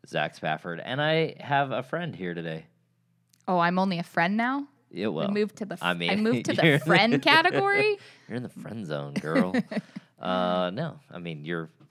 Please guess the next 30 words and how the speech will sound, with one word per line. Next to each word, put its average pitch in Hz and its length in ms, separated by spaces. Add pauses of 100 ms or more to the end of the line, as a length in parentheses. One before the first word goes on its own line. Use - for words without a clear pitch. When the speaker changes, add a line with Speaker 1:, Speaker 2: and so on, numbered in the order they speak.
(640)
Speaker 1:
you're 170 200
a - 20
friend. 69 360
You're 80 140
so - 220
much - 180
more 64 160
than 60 100
a - 60
friend. - 340 (280)
Speaker 2:
I'm 170 180
so - 140
Speaker 1:
But, - 80
Speaker 2:
glad. - 380 (1000)
Speaker 1:
I 92 60
mean, 78 180
uh, - 120 (140)
Speaker 2:
I'm 214 140
also 214 260
glad 156 300
you're 156 100
my 156 140
friend. - 340 (180)
I'm 80 160
your - 120
friend. - 280 (100)
Speaker 1:
Yes, 82 340
that's 90 260
true. - 320 (400)
Speaker 2:
Okay. - 240